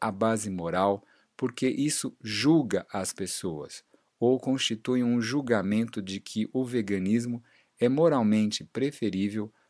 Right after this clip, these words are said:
ao vegetarianismo, e uma acusação de que os vegetarianos ou outros consumidores de produtos animais são pessoas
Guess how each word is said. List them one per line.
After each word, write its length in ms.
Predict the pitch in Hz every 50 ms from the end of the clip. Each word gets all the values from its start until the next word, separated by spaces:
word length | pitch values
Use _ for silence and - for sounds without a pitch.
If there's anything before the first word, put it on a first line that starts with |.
| _ _
ao 200 | - 104 110 107
vegetarianismo, 1300 | 98 104 135 156 165 143 135 123 - - 117 110 101 104 98 85 87 90 98 101 101 90 87 82 78 78 - _ _ _ _ _ _ _ _ _ _ _ _
e 300 | 120 123 131 135 131 - - -
uma 380 | 131 135 135 127 123 120 - -
acusação 1040 | - 143 160 165 - - 151 139 127 113 110 101 92 - - - 110 113 117 110 113 _ _ _ _ _ _
de 200 | - 104 113 120
que 340 | 120 - - 127 123 117 -
os 240 | - 123 120 117 113
vegetarianos 1300 | 110 107 127 131 120 117 104 90 - - 101 92 85 85 80 82 95 117 127 117 101 82 76 - - - _ _ _ _ _ _ _
ou 160 | - 139 139
outros 560 | 113 107 117 131 131 110 - - 92 87 -
consumidores 960 | - - 101 95 101 - - - 131 120 101 80 85 101 110 113 101 82 80 82
de 100 | 85 85
produtos 600 | - - 87 85 80 90 101 101 - 90 80 87
animais 600 | 92 85 80 78 80 92 104 110 107 90 - - _ _ _ _ _ _
são 300 | _ - - 131 123 127
pessoas 580 | 123 - 117 107 - - 120 117 120 117 117 -